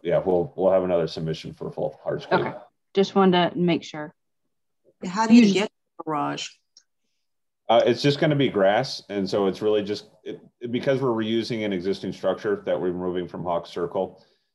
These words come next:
Speaker 1: uh, we just decided to keep it as a garage, and it'll be more for off-season storage.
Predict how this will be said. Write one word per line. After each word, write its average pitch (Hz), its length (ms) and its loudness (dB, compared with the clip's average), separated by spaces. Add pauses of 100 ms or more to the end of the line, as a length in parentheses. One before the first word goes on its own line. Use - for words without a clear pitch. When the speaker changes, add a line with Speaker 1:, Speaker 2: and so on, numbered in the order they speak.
(200)
Speaker 1:
uh, 85 300 2
we 85 80 -6
just 90 180 -8
decided 90 380 0
to 87 260 -2 (120)
keep 90 200 -6
it 101 60 -2
as 92 140 0
a 92 60 -4
garage, 107 520 0
and 95 140 -6
it'll 92 140 -4
be 95 200 -2
more 92 300 -4
for 87 480 -4 (140)
off-season 90 500 -6
storage. 92 560 -8